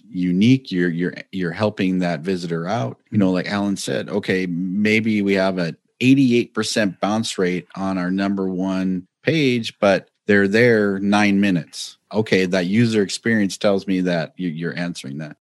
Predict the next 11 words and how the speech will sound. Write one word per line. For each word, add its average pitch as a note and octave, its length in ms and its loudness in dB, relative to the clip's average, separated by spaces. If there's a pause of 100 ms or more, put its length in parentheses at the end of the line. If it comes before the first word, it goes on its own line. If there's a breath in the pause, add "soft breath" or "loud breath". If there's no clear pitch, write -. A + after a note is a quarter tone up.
(320)
So A2+ 180 2
getting A#2+ 260 2
back G#2+ 260 2
to G2+ 340 0 (100)
writing G2 380 0
new F#2 160 0
articles, F2 560 -4
number G#2 520 2
one G#2+ 280 2
thing F#2+ 360 0
that, E2+ 240 -4